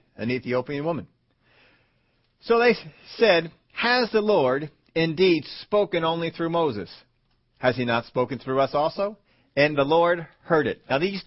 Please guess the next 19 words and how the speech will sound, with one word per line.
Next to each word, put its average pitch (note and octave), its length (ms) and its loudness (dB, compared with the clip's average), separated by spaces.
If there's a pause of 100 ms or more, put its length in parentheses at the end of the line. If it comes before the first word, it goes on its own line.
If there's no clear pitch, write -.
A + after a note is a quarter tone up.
two G#3 120 -2
verses D#3+ 460 2
have B2 300 4 (120)
volumes D#3 680 6
of C3+ 140 -6
material C3+ 600 -2
in G#2 80 -4
them. F2 120 -10 (1400)
So C#3+ 100 -2
they, D3+ 100 2
first G3+ 240 0
off, F#3 160 4
they D#3 100 2
came F#3 220 2
and F3 80 2
they D#3 60 0
spoke F3 260 0
against D3+ 280 0
Moses. A#2+ 340 -2